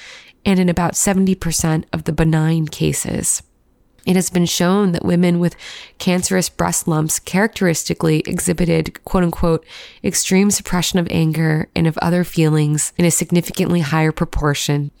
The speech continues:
So it's kind of amazing, this link between the way our emotions and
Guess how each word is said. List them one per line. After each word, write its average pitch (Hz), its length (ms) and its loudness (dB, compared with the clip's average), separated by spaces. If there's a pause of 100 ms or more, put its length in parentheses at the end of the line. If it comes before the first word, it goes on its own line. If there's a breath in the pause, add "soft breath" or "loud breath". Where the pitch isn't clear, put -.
(540 soft breath)
So 208 160 2
it's 196 120 0
kind 247 220 0
of 240 60 2
amazing, 233 680 2
this 180 180 -2
link 185 400 2
between 170 480 0 (460 loud breath)
the 185 80 2
way 180 460 4
our 165 400 2
emotions 175 840 2 (460 loud breath)
and 165 380 2